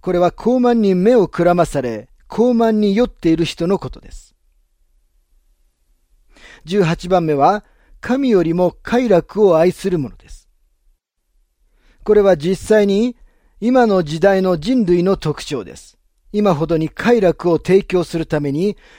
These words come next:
これほどのお金が費やされてきた時代はありませんでした。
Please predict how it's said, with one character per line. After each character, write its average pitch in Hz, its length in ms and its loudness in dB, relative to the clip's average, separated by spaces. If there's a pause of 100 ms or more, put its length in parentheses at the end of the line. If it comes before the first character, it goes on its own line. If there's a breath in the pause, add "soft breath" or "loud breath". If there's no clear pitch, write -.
(120)
こ 190 160 -2
れ 247 80 2
ほ 247 160 -4
ど 247 120 -2
の 214 160 2
お 180 60 0
金 208 300 -2
が 202 80 2
費 190 320 -6
や 233 120 2
さ 208 140 -2
れ 208 100 0
て 180 140 -4
き - 80 -20
た 180 160 -2
時 135 220 -10
代 175 200 2
は 202 300 0
あ 131 140 -8
り 156 100 -4
ま 180 100 0
せ 165 140 -6
ん 120 60 -6
で 98 100 -18
し - 80 -20
た。 - 120 -20